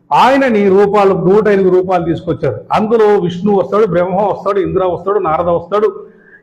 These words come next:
ఇంకా చాలా మొత్తం పాత్రలు వస్తాయి. ఈరోజు మనం హిందువులు మొక్కుతున్న బ్రహ్మ, విష్ణు, మహేశ్వర,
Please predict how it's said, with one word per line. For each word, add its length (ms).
ఇంకా 560
చాలా 340
మొత్తం 460
పాత్రలు 520
వస్తాయి. 360
ఈరోజు 440
మనం 300
హిందువులు 440
మొక్కుతున్న 560
బ్రహ్మ, 540
విష్ణు, 400
మహేశ్వర, 840